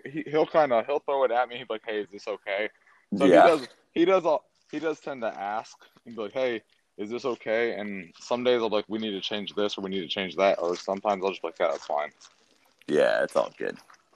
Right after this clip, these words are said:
Speaker 2: They both were good workouts. They'll both be good either way. So
Speaker 1: Yeah.
Speaker 2: all right. Um, I think I got a,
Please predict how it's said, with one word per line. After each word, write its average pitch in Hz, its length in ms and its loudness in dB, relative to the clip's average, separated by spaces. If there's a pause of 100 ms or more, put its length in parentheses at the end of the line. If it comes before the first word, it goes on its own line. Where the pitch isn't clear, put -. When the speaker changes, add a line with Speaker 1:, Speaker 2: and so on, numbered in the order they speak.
(300)
Speaker 2:
They 117 140 6
both 98 220 2
were 95 120 0
good 82 160 -2
workouts. - 320 -6
They'll 95 100 0
both 92 220 0
be 80 80 -4
good 78 120 -2
either 80 180 0
way. 76 180 0 (200)
So 64 220 -10 (100)
Speaker 1:
Yeah. 87 360 2 (800)
Speaker 2:
all 98 80 8
right. 104 280 8
Um, 101 380 0
I - 100 -4
think 135 200 -12
I - 20 -6
got 98 160 2
a, 90 80 -8